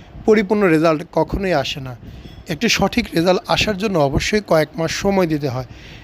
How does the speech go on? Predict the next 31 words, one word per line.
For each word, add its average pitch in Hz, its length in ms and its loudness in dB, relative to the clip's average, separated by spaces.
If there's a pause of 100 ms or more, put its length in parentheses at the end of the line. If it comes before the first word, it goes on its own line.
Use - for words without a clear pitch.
(140)
এই 208 100 2
সময়টার 214 460 2
মধ্যে 202 240 0
ইনশাআল্লাহ 151 400 -2
দুর্দান্ত 147 420 -2
রেজাল্ট 139 340 -4
চলে 165 260 2
আসে। 135 280 -4 (1040)
আপনারা 214 300 2
যারা 190 200 4
আমার 151 180 0
ভিডিও 151 340 0
দেখেন, 147 340 -6
অবশ্যই 180 360 -4
ভিডিও 156 320 0
কেমন 165 380 2
লাগে, 151 320 0 (600)
ভিডিওতে 196 360 2
কোন 202 220 2
কোন 202 200 0
বিষয়গুলো 180 480 2
পরিবর্তন 156 600 2
করা 151 200 0
জরুরি 143 360 2
আমাকে 151 320 0
জানাবেন। 147 440 -2 (580)
সবচাইতে 233 460 2
বেশি 175 320 0
কমেন্ট 185 440 0
আসে, 190 300 -2
"ব্যয় 156 300 0